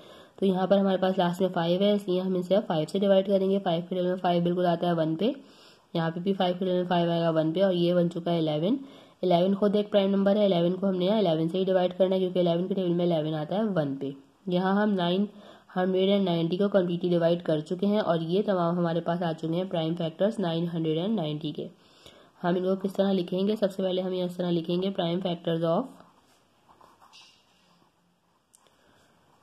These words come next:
nine hundred and ninety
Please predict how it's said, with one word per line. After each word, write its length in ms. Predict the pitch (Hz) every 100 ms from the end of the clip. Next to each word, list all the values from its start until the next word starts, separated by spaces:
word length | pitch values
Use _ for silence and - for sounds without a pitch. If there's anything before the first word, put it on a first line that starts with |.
| _ _ _ _ _ _ _ _ _ _ _ _ _ _ _ _
nine 440 | 185 180 175 185 214
hundred 420 | 202 180 165 160
and 180 | 160 160
ninety 480 | 160 160 160 165